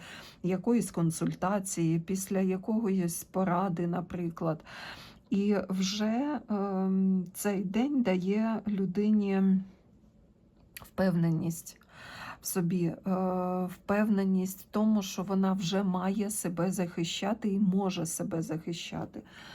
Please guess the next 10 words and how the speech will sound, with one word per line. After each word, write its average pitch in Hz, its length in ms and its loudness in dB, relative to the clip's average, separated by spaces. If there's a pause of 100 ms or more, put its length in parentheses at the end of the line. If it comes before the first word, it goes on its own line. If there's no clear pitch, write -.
(280)
От 185 180 -4
про 202 220 -4
це 180 300 -4
тут. - 440 -10 (160)
Будьте, 165 760 0
е, 180 120 -2
якщо 196 400 -4
це 214 180 -4
ваші 180 480 -2 (280)
якісь 180 600 -6